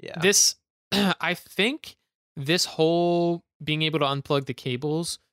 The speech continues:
Speaker 2: was kind of sprung about because cases started to get better looking, and cable management
Speaker 1: You can
Speaker 2: started to be a
Speaker 1: yeah.
Speaker 2: huge concern.
Speaker 1: Mm-hmm.
Speaker 2: Because ten years ago, fully modular power supplies weren't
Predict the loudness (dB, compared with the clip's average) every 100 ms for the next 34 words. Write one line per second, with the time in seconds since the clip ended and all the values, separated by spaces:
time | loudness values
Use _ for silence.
0 | _ -2 -2 -2 -4 -2 -2 0 -2 -2
1 | 0 0 0 -2 -12 -4 0 2 2 0
2 | -2 -4 -4 -8 -6 -6 -4 -4 -4 -6
3 | -6 -8 -2 0 0 -4 _ -4 -2 0
4 | -2 -4 -6 -8 -8 _ _ _ _ -4
5 | -4 -4 -4 -2 -2 0 -2 -2 -4 -4
6 | -2 0 0 0 -2 0 -2 0 0 0
7 | -4 -6 -8 -6 -6 -6 -4 -6 -6 -10
8 | _ -20 -20 -18 -16 -16 -18 -6 -4 0
9 | 4 4 4 0 _ -8 -2 0 2 2
10 | 2 2 2 2 2 -4 _ _ _ -12
11 | -2 0 2 2 2 0 2 0 2 2
12 | 2 0 -6 -4 0 0 0